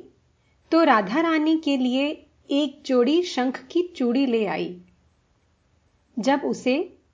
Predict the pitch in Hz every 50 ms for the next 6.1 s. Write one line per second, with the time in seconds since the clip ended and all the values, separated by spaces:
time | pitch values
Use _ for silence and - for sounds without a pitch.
0 | _ _ _ - 220 277 269 370 359 - - - 262 262 294 330 359 359 - 240
1 | 190 220 220 214 214 214 254 320 320 262 220 185 180 202 262 349 - - _ _
2 | _ _ _ _ _ _ _ _ _ _ _ _ - 277 311 262 196 226 214 -
3 | - - - 349 339 339 330 359 381 381 370 381 392 - - _ _ _ - 339
4 | 359 330 349 285 359 370 302 247 240 226 240 240 - 302 311 359 370 330 202 247
5 | 247 - 403 415 - - - - 233 226 - 320 330 370 - - 175 180 180 -
6 | _